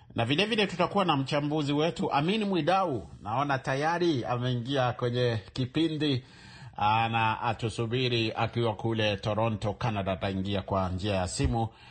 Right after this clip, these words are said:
eh, punde si punde. Lakini kueleza tu kidogo ni kwamba msemaji huyo wa monusco aliwaambia, ah, waandishi wa habari au shirika la habari la Reuters, eh, kwamba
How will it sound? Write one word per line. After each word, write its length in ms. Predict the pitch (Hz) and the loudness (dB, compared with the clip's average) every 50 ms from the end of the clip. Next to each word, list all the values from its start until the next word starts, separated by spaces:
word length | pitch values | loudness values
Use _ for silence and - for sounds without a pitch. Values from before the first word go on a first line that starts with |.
| - - - - - - 87 | -20 -20 -20 -20 -10 -6 -4
eh, 140 | 87 87 - | -4 -2 -2
punde 540 | - 127 120 113 104 95 113 101 101 98 95 | 0 0 0 0 0 0 0 0 0 0 -2
si 240 | - - - 110 | -2 -2 -2 -2
punde. 640 | 98 - - 131 127 123 120 107 95 95 85 78 69 - - - | -2 -2 0 0 2 2 0 0 0 -2 -2 -4 -6 -10 -10 -2
Lakini 480 | - 123 131 127 190 185 190 180 165 156 | 0 0 2 2 2 2 4 4 4 2
kueleza 600 | - - 120 143 151 147 143 147 160 151 151 139 | 0 -4 -2 0 2 2 4 4 2 2 2 0
tu 120 | 123 160 139 | 0 -2 -4
kidogo 320 | 135 135 135 143 139 131 | -2 0 0 2 2 2
ni 80 | 120 117 | 2 0
kwamba 240 | 139 127 123 127 113 | 0 0 0 0 -2
msemaji 500 | 113 - - 123 123 123 120 117 120 123 | -2 -2 -2 0 0 0 0 0 0 0
huyo 360 | 120 139 139 131 127 120 117 | 0 0 0 2 2 2 2
wa 120 | 117 110 | 2 2
monusco 540 | 110 110 110 117 127 131 123 - - 120 110 | 0 0 0 0 0 -2 -2 -4 -2 -2 -2
aliwaambia, 960 | 107 104 107 107 107 - - 113 110 107 107 110 107 107 104 107 107 123 117 | 0 -2 -2 -4 -6 -6 -4 -2 0 0 2 2 2 2 0 0 -2 -2 0
ah, 40 | 110 | 0
waandishi 500 | 104 101 104 101 98 120 117 - - 110 | 0 0 0 -2 -2 -2 -2 -2 0 0
wa 140 | 104 95 | 0 0
habari 600 | 87 98 95 107 117 120 120 117 98 95 90 90 | 0 0 2 2 2 4 2 2 0 -4 -6 -4
au 240 | 87 90 101 101 95 | -4 -2 -2 -2 -2
shirika 300 | - - 104 107 - 107 | -4 -6 -6 -6 -4 -2
la 80 | 101 95 | -2 -2
habari 360 | 92 92 107 113 113 107 104 | 0 0 0 0 0 0 0
la 160 | 104 98 95 | -2 -2 0
Reuters, 500 | 107 120 139 131 - 143 117 107 98 92 104 92 - - - - - - - - - - - | 0 -2 -2 -2 -2 -2 -2 -2 -2 -4 -6 -6 -8 -10 -18 -20 -20 -20 -20 -20 -20 -8 -4
eh, 120 | 113 117 - | -4 -2 0
kwamba 580 | 139 135 127 131 120 127 123 120 117 113 - | 2 2 2 2 4 4 4 4 2 0 -2